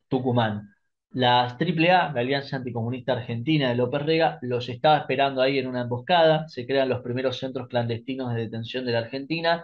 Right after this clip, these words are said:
y todos esos guerrilleros del erp son perseguidos, secuestrados y asesinados. Mario Roberto Santucho, quien era el líder del erp, es asesinado y con esto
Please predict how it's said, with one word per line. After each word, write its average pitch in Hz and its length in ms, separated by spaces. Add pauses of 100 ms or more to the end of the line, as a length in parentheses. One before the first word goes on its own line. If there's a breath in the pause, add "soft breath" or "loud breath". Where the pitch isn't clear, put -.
(340 loud breath)
y 123 140
todos 147 480
esos 135 480 (300 soft breath)
guerrilleros 160 540
del 131 120
erp 135 220
son 123 440
perseguidos, 135 800
secuestrados 123 640
y 117 40
asesinados. 101 800 (340 soft breath)
Mario 151 300
Roberto 143 420
Santucho, 160 580
quien 123 160
era 123 200
el 107 640
líder 160 460 (720)
del 117 220
erp, 160 280 (160)
es 143 180
asesinado 135 800
y 113 80
con 117 180
esto 127 420